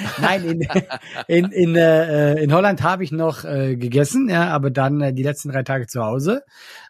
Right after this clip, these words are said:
äh, habe ich nicht gegessen. Und ich glaub, morgen esse ich wieder was vom Eiweiß, glaub ich.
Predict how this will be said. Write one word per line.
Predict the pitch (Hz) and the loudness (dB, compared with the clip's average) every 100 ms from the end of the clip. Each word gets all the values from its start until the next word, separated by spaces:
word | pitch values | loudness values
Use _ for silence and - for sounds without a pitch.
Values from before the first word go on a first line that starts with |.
| - | -8
äh, | 151 | -8
habe | - 151 | -4 -2
ich | |
nicht | 165 156 | -2 -2
gegessen. | 151 175 185 196 180 | -2 -2 -4 -8 -6
Und | 156 | -2
ich | 151 | 2
glaub, | 185 | 2
morgen | 170 185 180 | 4 2 2
esse | 151 147 139 | -6 -6 -6
ich | 113 - | -8 -8
wieder | 117 110 | -8 -6
was | 95 92 - | -10 -14 -10
vom | - 135 120 - | -4 -2 -4 -8
Eiweiß, | 127 120 98 80 - | -8 -8 -10 -16 -18
glaub | - 107 | -18 -20
ich. | 113 _ | -20 _